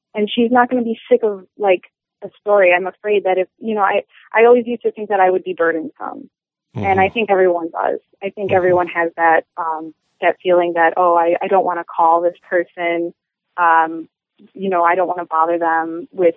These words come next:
Speaker 1: this story that I've already told someone else or that I've already told in a meeting," kind of. But really,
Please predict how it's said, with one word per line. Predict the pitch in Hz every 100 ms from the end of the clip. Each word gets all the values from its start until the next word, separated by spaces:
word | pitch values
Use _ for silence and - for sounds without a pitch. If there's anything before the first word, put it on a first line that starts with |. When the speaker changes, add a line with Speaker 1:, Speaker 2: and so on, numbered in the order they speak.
| -
Speaker 1:
this | 175 - _
story | 190 180 175 170
that | 175
I've | 180
already | 190 180 -
told | 190 -
someone | 185 175
else | 175 180
or | 190
that | 180
I've | 180
already | 185 180 -
told | 185
in | 185
a | 180
meeting," | 185 175 180 -
kind | 180 180 175
of. | 170 175 175 _ - - _ -
But | 226 226
really, | 240 262 254 240 220